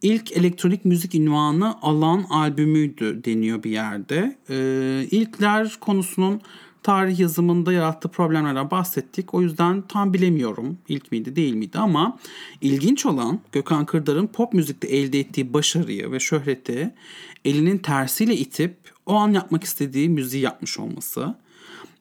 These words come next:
Ee, bu, bu da bakın tam bence bir serseri mayın tavrı. Yani müziğini be-, e, beğenirsiniz, beğenmezsiniz. Orası önemli değil ama Gökhan Kırdar'ın sadece janra değiştirdiğini, yani müzik türü düş-, değiştirdiğini düşünmüyorum ben.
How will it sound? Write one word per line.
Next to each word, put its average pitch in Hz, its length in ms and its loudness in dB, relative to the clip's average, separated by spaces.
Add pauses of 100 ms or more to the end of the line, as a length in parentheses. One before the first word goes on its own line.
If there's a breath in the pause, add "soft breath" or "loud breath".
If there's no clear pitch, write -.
(120)
Ee, 139 340 2
bu, 185 360 2
bu 233 80 2
da 247 120 6
bakın 175 240 0
tam 165 340 2
bence 139 320 0
bir 156 60 0
serseri 151 440 -2
mayın 139 240 2
tavrı. 113 600 -4
Yani 135 260 0
müziğini 160 420 2
be-, 165 240 2 (100)
e, 131 300 -2
beğenirsiniz, 143 480 0
beğenmezsiniz. 151 920 0 (420 loud breath)
Orası 156 260 2
önemli 160 280 2
değil 151 220 0
ama 196 420 2 (260)
Gökhan 180 360 2
Kırdar'ın 175 380 0
sadece 202 800 0 (380 loud breath)
janra 160 480 4
değiştirdiğini, 139 640 0
yani 127 160 2
müzik 127 240 -2
türü 139 160 -4
düş-, - 220 -6
değiştirdiğini 131 640 -2
düşünmüyorum 120 640 -2
ben. 151 260 -2